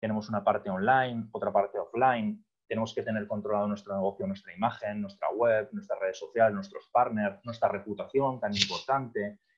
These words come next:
qué dicen de nosotros y cómo les contestamos. En ese marketing offline,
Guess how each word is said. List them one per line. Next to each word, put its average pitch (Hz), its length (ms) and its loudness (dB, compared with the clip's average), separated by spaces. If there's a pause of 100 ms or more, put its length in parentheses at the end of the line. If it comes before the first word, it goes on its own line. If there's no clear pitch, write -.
(160)
qué 131 200 6
dicen 131 340 0
de 110 120 0
nosotros 101 520 -4
y 98 80 -8
cómo 101 220 0
les 95 160 -4
contestamos. 104 960 -4 (520)
En 123 100 -2
ese 117 120 -4
marketing 127 380 0
offline, 117 680 2